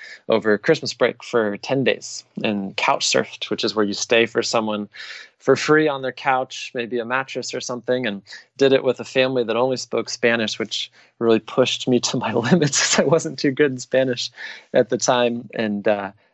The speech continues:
I was terrified for the first couple of days, but it just, it started, the terror kind of started turning into excitement as I got a little more used to it, more used to it, and, and ran a, a full marathon there when I was in Costa Rica on the beach,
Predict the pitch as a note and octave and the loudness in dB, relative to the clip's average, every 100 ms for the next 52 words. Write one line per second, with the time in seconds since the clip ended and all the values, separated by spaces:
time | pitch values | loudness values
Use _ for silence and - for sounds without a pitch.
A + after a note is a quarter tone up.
0 | - A#2 - - E3+ E3 D3+ C#3+ E3+ G3+ | -6 -4 -2 2 4 4 2 2 0 -6
1 | _ - C#3 - C#3+ - D#3 D3+ C3+ D3 | _ -14 -10 -6 -6 -6 -6 -4 0 0
2 | E3 E3+ - A2+ A2+ - E3 G2+ - - | 0 -2 -2 -2 -4 0 0 0 -6 -12
3 | - _ _ - C3 - C#3 C3 A#2+ B2 | -18 _ _ -6 -6 2 6 6 4 0
4 | - C#3+ C#3+ C#3 C3 A#2 - B2 A2+ - | 4 6 6 2 -4 -6 -2 -2 -2 -4
5 | A#2+ A2+ A2 - G2+ - A2+ - - - | -6 -4 -6 -4 -6 -2 -2 -2 -10 -14
6 | - G#2+ G#2+ G#2+ G2+ G2+ G2+ F#2+ G2 G2+ | -10 -6 -2 0 0 -2 -4 -4 -4 -4
7 | - A#2 G#2 G2+ G2 G2 - A2 G#2 F#2+ | -2 -2 0 -2 -2 -2 0 2 2 0
8 | F#2 - - - - G2+ G#2 A2+ A2 G2+ | -10 -12 -12 -10 -2 2 4 4 4 2
9 | - _ _ - - G2+ B2 A#2 A2+ A2+ | -4 _ _ -6 -6 0 2 4 6 4
10 | A#2 A#2+ A#2 A2+ A#2+ A#2+ A#2+ A#2 G#2+ A2+ | 4 2 0 2 2 4 0 -4 -6 -4
11 | A2 A2 G#2+ G#2 C3 B2+ - B2 - A2+ | -4 -4 -8 -8 -6 -6 0 0 0 2
12 | A#2+ A#2+ C3 A2+ G#2 G2 A#2+ A#2 - - | 4 4 2 2 0 2 4 4 0 -6